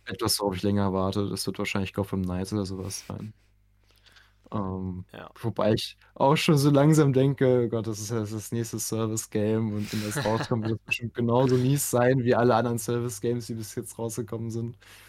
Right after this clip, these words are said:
Speaker 2: Hm, hm.
Speaker 1: Ich glaub, die
Speaker 2: Aber
Speaker 1: einzigen, die es geschafft haben, waren Destiny und selbst das mag ich nicht, weil das,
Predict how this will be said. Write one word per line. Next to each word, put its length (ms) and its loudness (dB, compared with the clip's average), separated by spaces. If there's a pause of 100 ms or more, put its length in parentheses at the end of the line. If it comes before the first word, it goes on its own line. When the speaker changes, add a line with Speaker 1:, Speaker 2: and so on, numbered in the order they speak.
(120)
Speaker 2:
Hm, 380 -18 (120)
hm. 400 -20
Speaker 1:
Ich 60 -20
glaub, 140 -6
die 140 -2
Speaker 2:
Aber 160 2
Speaker 1:
einzigen, 380 0
die 60 -4
es 120 -12 (260)
geschafft 460 -10
haben, 220 -4
waren 180 -6
Destiny 540 -8
und 120 -8
selbst 280 -6
das 160 -4
mag 260 -6
ich 120 -14
nicht, 220 -6
weil 180 -4
das, 320 -12